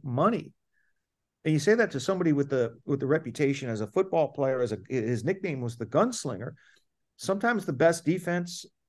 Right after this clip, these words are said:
is a good offense. And I think Brett Favre is bringing that to life. And crucially here, you're, you're only looking at the risk from Favre's perspective. Yeah, he can open himself up to, uh, discovery, and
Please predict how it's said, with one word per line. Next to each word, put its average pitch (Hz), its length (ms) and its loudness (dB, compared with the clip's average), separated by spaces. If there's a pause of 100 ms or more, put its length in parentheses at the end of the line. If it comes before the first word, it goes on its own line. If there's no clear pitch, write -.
(260)
is 139 160 2
a 143 40 0
good 131 200 2
offense. 170 580 -4
And 123 80 -10
I 135 60 -4
think 147 240 -4
Brett 147 240 0
Favre 156 320 4
is 120 160 -4 (360)
bringing 156 320 4
that 135 180 2
to 143 100 -6
life. 156 400 0
And 139 260 0 (160)
crucially 165 640 2
here, 120 400 -4
you're, 139 280 0
you're 143 180 0
only 160 420 0
looking 156 360 0
at 135 160 0
the 135 80 -2
risk 139 400 2
from 110 180 -6
Favre's 202 480 0
perspective. 113 560 -4 (320)
Yeah, 208 320 6
he 180 120 2
can 202 180 2
open 196 220 4
himself 143 460 0
up - 360 -4 (640)
to, 147 460 6
uh, 110 160 -2
discovery, 139 680 0 (640)
and 151 480 2